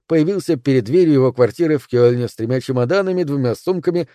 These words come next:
и волнистым попугайчиком Рэмбо. Бледный как смерть, невыспавшийся и без денег.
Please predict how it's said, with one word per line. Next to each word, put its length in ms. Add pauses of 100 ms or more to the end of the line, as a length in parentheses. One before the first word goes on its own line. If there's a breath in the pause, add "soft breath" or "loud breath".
(160 soft breath)
и 100
волнистым 580
попугайчиком 800
Рэмбо. 480 (440)
Бледный 500
как 200
смерть, 460
невыспавшийся 920
и 280
без 260
денег. 540